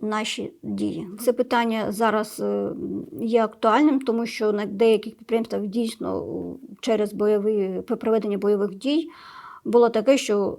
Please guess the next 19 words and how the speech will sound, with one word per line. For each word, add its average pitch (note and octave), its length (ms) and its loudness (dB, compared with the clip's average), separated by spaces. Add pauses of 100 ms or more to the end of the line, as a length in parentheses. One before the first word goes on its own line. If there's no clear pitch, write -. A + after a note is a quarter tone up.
трудові G#3 300 -2
книжки A3 640 -2
згоріли. F#3+ 600 -2 (240)
Тобто - 180 -8
це G#3+ 180 -6
не G#3+ 320 -2
поодинокі A3 560 2
випадки. F#3 500 -6 (1200)
Е, A3 440 0 (1600)
що - 180 2
вам D4+ 100 8
потрібно A3+ 400 0
зробити? G#3 500 -4
Ну, C4+ 280 -4
дійсно, A3+ 380 -4
такі G#3 240 -6
трудові F#3+ 340 -4
книжки D4 440 -2
потрібно A3+ 580 -4